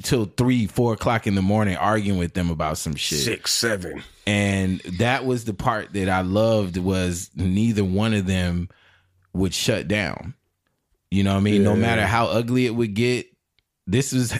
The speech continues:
Speaker 1: how this particular couple was working through their shit.
Speaker 2: That's what I liked about
Speaker 1: They
Speaker 2: it.
Speaker 1: had some shit that was unaddressed,
Speaker 2: Mm-hmm.
Speaker 1: and it's very real, man. That's a, some very real shit. Like, you know, he, he forgot to thank her.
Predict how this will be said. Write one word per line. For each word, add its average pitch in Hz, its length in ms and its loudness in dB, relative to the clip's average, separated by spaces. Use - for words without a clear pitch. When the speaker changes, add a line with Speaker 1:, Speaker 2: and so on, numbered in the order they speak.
Speaker 1:
how 127 400 0
this 92 380 -2
particular - 640 0
couple 95 480 0
was 85 280 0
working 92 440 -2
through 95 220 -2
their 85 200 -2
shit. - 460 -4
Speaker 2:
That's 101 260 0
what 101 100 0
I 90 100 0
liked 82 280 -6
about - 120 -6
Speaker 1:
They 110 80 2
Speaker 2:
it. 120 60 0
Speaker 1:
had 120 280 0
some 107 180 -2
shit 131 520 0
that 101 180 0
was 90 180 0
unaddressed, 135 720 0
Speaker 2:
Mm-hmm. 95 420 -6
Speaker 1:
and 120 160 -2
it's 151 140 0
very 185 280 0
real, 202 320 0
man. 151 240 0
That's 143 220 -2
a, 139 180 -6
some 123 280 0
very 127 400 0
real 127 260 0
shit. - 420 -2
Like, 95 320 -2
you 113 100 0
know, 101 200 0
he, 120 260 -2
he 98 240 -6
forgot 87 420 -4
to 110 80 -4
thank 127 320 -4
her. - 200 -8